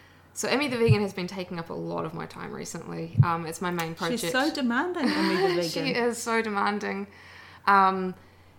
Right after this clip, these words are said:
Speaker 1: and this is the sort of, uh, yeah, I've created this character who at the moment mostly lives on social media. Um, but I've, I've,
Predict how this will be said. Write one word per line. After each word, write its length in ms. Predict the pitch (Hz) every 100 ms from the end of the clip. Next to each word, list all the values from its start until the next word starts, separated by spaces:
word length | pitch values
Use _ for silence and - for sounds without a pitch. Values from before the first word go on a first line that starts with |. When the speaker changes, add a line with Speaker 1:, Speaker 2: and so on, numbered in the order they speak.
| - -
Speaker 1:
and 480 | 208 196 190 185 185 -
this 220 | - 202 208
is 180 | 180
the 140 | - 185
sort 180 | 196 180
of, 220 | 170 170
uh, 40 | 185
yeah, 220 | 190 180
I've 100 | 185
created 420 | - 208 233 214
this 140 | 185 -
character 540 | 185 165 - 170 165 180
who 280 | 180 170 165 185 -
at 120 | 185
the 40 | 180
moment 300 | 170 170 160
mostly 300 | 160 180 165
lives 180 | 165
on 100 | 175
social 360 | 175 226 220 233
media. 420 | 202 208 185 185 - - - -
Um, 400 | 190 185 180 180 - - - - - - - - - - - - - - - -
but 100 | 208
I've, 140 | 202 202 -
I've, 220 | 202 190